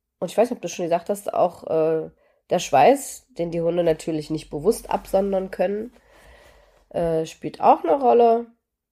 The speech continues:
Also alles, was mit Gerüchen zu tun hat, die die Hunde in den meisten Fällen sehr bewusst auch hinterlassen, da reden wir ausführlich drüber,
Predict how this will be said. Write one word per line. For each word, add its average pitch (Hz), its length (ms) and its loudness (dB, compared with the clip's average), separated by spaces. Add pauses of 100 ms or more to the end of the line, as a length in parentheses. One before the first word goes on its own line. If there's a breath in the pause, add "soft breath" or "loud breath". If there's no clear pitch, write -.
(240)
Also 190 180 4
alles, 302 380 6
was 226 200 8
mit 214 240 2
Gerüchen 208 640 4
zu - 160 -10
tun 160 300 -8
hat, - 280 -6 (580 soft breath)
die 175 80 -6
die 185 120 -2
Hunde 196 640 8 (640)
in 170 100 -2
den 165 120 2
meisten 190 340 4
Fällen 170 280 0
sehr 156 180 2
bewusst 160 460 0
auch 165 140 -2
hinterlassen, 165 600 -2
da 214 60 2
reden 185 260 -4
wir 254 140 0
ausführlich 226 400 -2
drüber, 202 400 -2